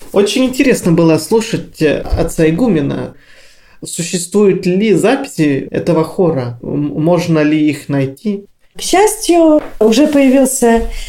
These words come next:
Speaker 2: магнитофон в семидесятые годы, то есть тогда, когда хор стал давать концерты. И, э, любители записывали на магнитофон простое вот пение хора на концертах. Ну, нам удалось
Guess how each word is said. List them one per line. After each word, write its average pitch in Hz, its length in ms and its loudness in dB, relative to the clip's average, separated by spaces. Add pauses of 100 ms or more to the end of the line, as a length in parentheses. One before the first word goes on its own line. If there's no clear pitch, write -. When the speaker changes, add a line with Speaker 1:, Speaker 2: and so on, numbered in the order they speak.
(140)
Speaker 2:
магнитофон 247 840 2
в 175 60 -6
семидесятые 220 720 2
годы, 185 520 4 (100)
то 196 60 0
есть 180 220 2
тогда, 214 320 4
когда 208 240 2
хор 214 240 2
стал 220 260 2
давать 220 320 2
концерты. 185 840 0 (400)
И, 262 340 6
э, 190 560 4
любители 311 640 4
записывали 247 680 2
на 226 140 4
магнитофон 214 720 2
простое 254 640 2
вот 190 220 2
пение 233 600 2
хора 269 360 2
на 233 160 2
концертах. 202 840 -2 (1000)
Ну, 254 220 4
нам 277 380 4
удалось 208 680 2